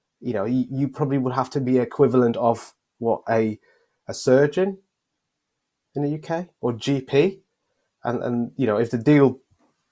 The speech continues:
doesn't go your way, you know, uh, people, what, what will people say? "Oh, let's move on to the next one." If you're a surgeon or a G P, you know, you've got people's lives on, on their hand. So, you know, I,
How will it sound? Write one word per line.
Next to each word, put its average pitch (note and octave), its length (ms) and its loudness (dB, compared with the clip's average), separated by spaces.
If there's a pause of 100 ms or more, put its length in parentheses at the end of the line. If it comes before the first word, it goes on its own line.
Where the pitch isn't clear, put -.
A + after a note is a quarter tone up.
(480)
doesn't C#3 260 2
go B2 160 8
your A2+ 200 4
way, A2 320 4
you B2+ 200 -6
know, A2+ 300 -4 (880)
uh, - 340 -16
people, B2+ 260 -6
what, A#2+ 220 -2
what B2 180 0
will A2+ 100 -4
people A#2 260 -4
say? G2+ 220 -2
"Oh, A2 180 -2
let's A#2+ 280 -4
move B2 180 2
on A2+ 100 0
to A2 140 -10
the G#2 60 -6
next D3 320 -4
one." F#2+ 240 -10
If - 120 -14
you're A#2+ 140 0
a A2+ 100 -2
surgeon A2+ 400 0
or G#2+ 100 -2
a G2+ 40 -8
G G#2 220 -8
P, A#2 340 -6
you G#2+ 80 -10
know, G#2+ 140 -8
you've G2+ 160 -18
got A2 140 -6 (440)
people's B2 380 -4 (120)
lives A#2+ 800 2
on, A2 180 -6
on A2+ 220 -4
their G#2 160 -4
hand. A2+ 420 -4 (440)
So, D#3+ 420 10 (440)
you C#3 100 -2
know, A2 300 4
I, D#3+ 400 2